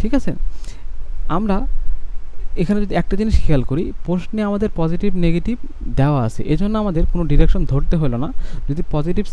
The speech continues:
সাইন এবং নেগেটিভ সাইন দেওয়া না থাকতো, তাহলে আমরা কারেন্ট ডিরেকশন নিজে থেকে ডিফাইন করে নিতাম। তো আশা করছি পরের ভিডিওতে আমরা এই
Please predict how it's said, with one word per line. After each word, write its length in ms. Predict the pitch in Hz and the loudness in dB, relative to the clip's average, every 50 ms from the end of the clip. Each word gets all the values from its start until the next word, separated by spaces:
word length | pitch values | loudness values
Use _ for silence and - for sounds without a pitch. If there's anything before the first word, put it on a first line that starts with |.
| - - | -2 0
সাইন 200 | - 196 196 202 196 202 | 0 0 2 2 0 2
এবং 80 | 196 180 156 | 2 4 4
নেগেটিভ 240 | 151 156 170 180 180 - | 4 4 2 0 -2 -2
সাইন 140 | - 180 180 175 160 143 | 0 2 2 4 4 4
দেওয়া 160 | 143 156 160 160 | 2 0 0 0
না 60 | 170 185 - | 0 0 0
থাকতো, 220 | 196 165 - 160 170 175 - | 0 -2 -2 -4 -6 -4 -4
তাহলে 220 | 147 143 160 165 170 156 | -2 -2 -2 -2 -2 -2
আমরা 140 | 147 156 190 - - - - - | -2 -2 -4 -4 -6 -6 -6 -4
কারেন্ট 220 | 156 147 156 156 156 143 | -2 -2 0 0 0 0
ডিরেকশন 280 | 143 156 147 - 220 208 175 | 0 -2 -2 -4 -4 -2 -2
নিজে 160 | 156 147 156 147 143 | 0 0 0 0 0
থেকে 140 | 147 - 202 170 131 | 0 -2 -2 -2 -4
ডিফাইন 240 | 127 - - 131 135 139 - | -4 -4 -4 -4 -4 -2 -2
করে 100 | 139 131 123 | -2 -2 -2
নিতাম। 200 | 101 - - 123 - - - - - - - - | -2 -2 -2 -2 -2 -2 -4 -4 -4 -2 -2 -2
তো 40 | - - - | -2 -4 -2
আশা 120 | - 190 180 | -2 -2 -4
করছি 180 | 202 190 - - - - | -4 -6 -4 -2 -2 0
পরের 220 | - 185 190 214 214 170 | 0 0 0 0 0 0
ভিডিওতে 340 | 180 190 202 208 180 - 156 202 - - | -2 -2 -2 -2 -2 -2 -4 -4 -4 -4
আমরা 200 | 147 151 160 156 156 - - - - - - - - 147 | -4 -2 -2 -2 -2 -4 -4 -2 -2 0 0 0 0 0
এই 60 | 143 | 0